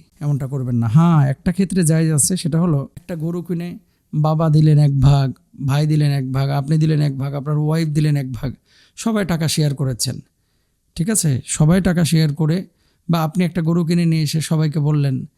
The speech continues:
যে, "আমি এই গরুর মালিকানা তোমাদেরকেও দিলাম", এবং গোশত বন্টন ভাগ, সব কিছু ভাগার মতো হলো, সেটাও জায়েজ আছে যদি আপনি মালিক বানায় দেন। কিন্তু এছাড়া কোনোভাবেই সুযোগ নেই এই গড়িমসি করা বা লুকোচুরি করা।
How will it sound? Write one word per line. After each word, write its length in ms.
যে, 120
"আমি 220
এই 80
গরুর 280
মালিকানা 420
তোমাদেরকেও 500
দিলাম", 360
এবং 200
গোশত 320
বন্টন 560
ভাগ, 380
সব 340
কিছু 220
ভাগার 280
মতো 240
হলো, 240
সেটাও 320
জায়েজ 260
আছে 240
যদি 160
আপনি 180
মালিক 360
বানায় 260
দেন। 160
কিন্তু 540
এছাড়া 360
কোনোভাবেই 520
সুযোগ 360
নেই 300
এই 60
গড়িমসি 500
করা 220
বা 120
লুকোচুরি 440
করা। 260